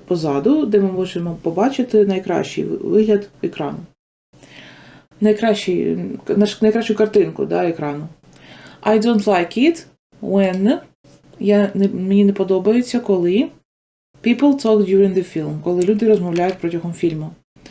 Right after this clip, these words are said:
I could have a party for my birthday, or we could go to the cinema.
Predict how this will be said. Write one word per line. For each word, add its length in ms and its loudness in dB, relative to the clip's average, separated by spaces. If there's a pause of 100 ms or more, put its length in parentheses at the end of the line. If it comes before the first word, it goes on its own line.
(480)
I 200 0
could 280 0
have 140 4
a 140 0
party 420 -2
for 120 -4
my 200 -6
birthday, 580 0 (540)
or 520 2 (480)
we 200 2
could 140 2 (160)
go 280 4
to 160 2
the 60 2
cinema. 540 -4